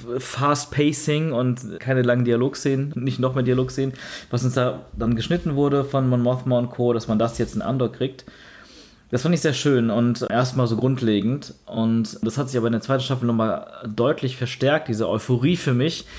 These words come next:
für Coruscant, weil das ist wirklich Endlevel gewesen in, in, im Positiven, was in die, in der zweiten Staffel aus Coruscant gemacht haben.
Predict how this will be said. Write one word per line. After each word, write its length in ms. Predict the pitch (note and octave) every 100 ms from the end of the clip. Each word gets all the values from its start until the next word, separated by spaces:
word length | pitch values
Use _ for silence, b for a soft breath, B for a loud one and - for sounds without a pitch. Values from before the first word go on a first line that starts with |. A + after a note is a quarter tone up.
| B B
für 140 | C3
Coruscant, 500 | B2+ C3 B2+ C3+ A#2+
weil 120 | A#2+
das 240 | C3 C3+ -
ist 320 | - C3 B2+
wirklich 480 | B2 B2+ A2+ - -
Endlevel 440 | D3+ F3 C3+ B2 A#2+
gewesen 440 | A2+ G#2 A2+ B2
in, 180 | B2 A#2+
in, 440 | A#2 A2+ G#2+ G2+ - - - - _ -
im 100 | B2+
Positiven, 540 | B2+ D3 C#3 C3+ A#2+ A#2+
was 280 | B2 - - B B B
in 200 | G#2+ B2
die, 140 | A#2+
in 60 | A#2
der 100 | A2+
zweiten 260 | D3+ E3
Staffel 260 | B2+ A#2+ A#2
aus 100 | G#2+
Coruscant 400 | - D#3 C#3 A#2+
gemacht 340 | G#2+ G2+ G#2 -
haben. 340 | G#2+ A2+ C#3